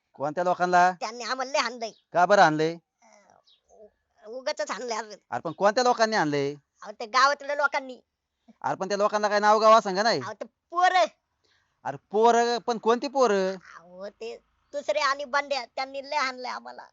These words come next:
Speaker 1: हा, त्यांनी काय आणलं तुम्हाला?
Speaker 2: आम्ही थिएटरला गेलतो पिक्चर बघायला म्हणून.
Speaker 1: अरे गोळ्या, तुम्ही थिएटरला पिक्चर बघायला गेल्यानंतर ती का आणत्यान तुम्हाला?
Speaker 2: आ, त्यांनी उगाचच आणलंय, तुम्ही समजून सांगा त्यांना.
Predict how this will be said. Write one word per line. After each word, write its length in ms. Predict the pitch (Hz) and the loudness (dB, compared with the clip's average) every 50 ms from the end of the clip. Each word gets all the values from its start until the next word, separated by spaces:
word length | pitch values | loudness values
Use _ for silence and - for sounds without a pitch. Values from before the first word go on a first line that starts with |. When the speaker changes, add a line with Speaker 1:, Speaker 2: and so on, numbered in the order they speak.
| _ _ | _ _
Speaker 1:
हा, 120 | 113 104 101 | -14 -14 -8
त्यांनी 260 | _ 196 208 214 214 | _ -4 -4 -2 2
काय 160 | 208 220 214 | 6 6 6
आणलं 120 | 208 185 170 | 6 4 0
तुम्हाला? 320 | 185 190 185 170 160 165 175 - _ _ _ _ _ | -2 0 2 2 2 2 0 -2 _ _ _ _ _
Speaker 2:
आम्ही 540 | - 202 208 233 247 247 240 233 226 220 208 _ _ 294 240 247 _ _ | -14 -12 -12 -12 -12 -16 -16 -16 -16 -18 -20 _ _ -20 -20 -20 _ _
थिएटरला 360 | 320 277 262 - 269 254 269 269 | -6 -6 -6 -6 -8 -6 -6 -4
गेलतो 280 | 247 269 262 247 285 | -4 -6 -6 -6 -10
पिक्चर 340 | 240 233 277 233 _ 269 254 | -12 _ -20 -16 _ -14 -12
बघायला 320 | 233 233 220 214 196 196 | -12 -12 -14 -14 -16 -18
म्हणून. 240 | 226 247 233 220 208 _ _ _ _ _ _ _ | -18 -20 -20 -20 -20 _ _ _ _ _ _ _
Speaker 1:
अरे 380 | 107 107 113 113 117 117 120 117 | -12 -12 -10 -12 -12 -14 -14 -14
गोळ्या, 520 | 104 117 120 117 113 113 113 113 113 113 | -10 -6 -6 -4 -4 -4 -4 -4 -4 -6
तुम्ही 300 | - - 147 147 185 214 | -6 -8 -8 -8 -8 -6
थिएटरला 360 | 208 196 160 - 151 151 151 | -4 -6 -6 -6 -6 -10 -10
पिक्चर 300 | 120 156 147 - 151 143 | -10 -10 -12 -10 -8 -4
बघायला 260 | 147 156 156 160 151 | -4 -4 -4 -4 -8
गेल्यानंतर 440 | 135 139 139 139 143 143 143 139 156 | -6 -8 -6 -6 -6 -8 -6 -8 -10
ती 120 | 139 - 175 | -10 -10 -8
का 240 | - - 214 226 | 0 4 6 6
आणत्यान 260 | 226 208 160 185 170 156 | 6 6 4 0 -2 0
तुम्हाला? 500 | 190 180 175 160 151 147 143 143 143 147 | 0 2 2 4 4 2 2 2 0 -4
Speaker 2:
आ, 60 | 208 247 _ _ | -8 -18 _ _
त्यांनी 240 | 269 269 285 285 | -6 -6 -4 -4
उगाचच 480 | 302 311 320 302 311 349 339 339 349 339 | -4 -4 -4 0 -2 -2 0 0 -2 -2
आणलंय, 360 | 311 262 285 311 311 311 302 | -4 -6 -6 -4 -4 -4 -4
तुम्ही 320 | 285 - - 311 294 302 285 | -4 -6 -12 -12 -12 -12 -6
समजून 340 | - 320 302 302 320 320 | -6 -6 -6 -6 -16 -12
सांगा 280 | 277 - 302 302 294 294 | -6 -4 -4 -4 -4 -6
त्यांना. 300 | - 285 277 277 262 | -8 -8 -10 -10 -10